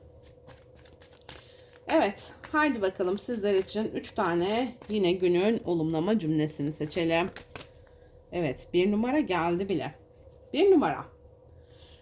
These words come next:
"Ben bedenimden daha fazlasıyım." Günün olumlama cümlen. İki numara. "Kendime inanıyorum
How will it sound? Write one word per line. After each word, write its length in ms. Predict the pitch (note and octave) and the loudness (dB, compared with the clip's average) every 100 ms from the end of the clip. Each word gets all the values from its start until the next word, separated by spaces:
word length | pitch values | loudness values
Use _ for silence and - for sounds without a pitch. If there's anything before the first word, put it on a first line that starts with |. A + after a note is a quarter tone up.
| - G#3 | -6 2
"Ben 440 | A#3+ D4+ F4 D4+ | 4 6 6 6
bedenimden 1080 | C4+ B3 A3+ A3 A3 A3 A3+ B3+ C#4+ C4+ A3 | 2 0 0 -2 -2 0 0 4 4 4 2
daha 300 | A#3 A#3+ D4 | 0 2 2
fazlasıyım." 1120 | D#4 C#4+ B3+ G3 F#3+ - F3 D#3+ D#3+ G3 A#3+ A3 | 4 2 2 0 -2 0 2 4 2 0 -4 -8
Günün 340 | A#3 A3 G#3+ A#3+ | -4 -2 0 -2
olumlama 640 | A3+ A3 A3 G#3 G#3 G#3 | -2 0 0 0 0 0
cümlen. 560 | F3+ E3 D3 C#3+ F#3+ G#3 - - - - - | 0 0 2 0 -2 -4 -10 -20 -20 -20 -12
İki 280 | - - D#4 | -8 4 6
numara. 540 | D4+ C#4 B3+ A#3 B3 B3 - | 8 6 4 2 0 -4 -12
"Kendime 520 | B3+ A#3+ A#3 A#3+ B3+ | -4 -2 -2 -2 -2
inanıyorum 920 | - A3 A3+ B3+ D4+ D4 C4 A#3 C4 | -2 -2 0 4 4 6 6 6 4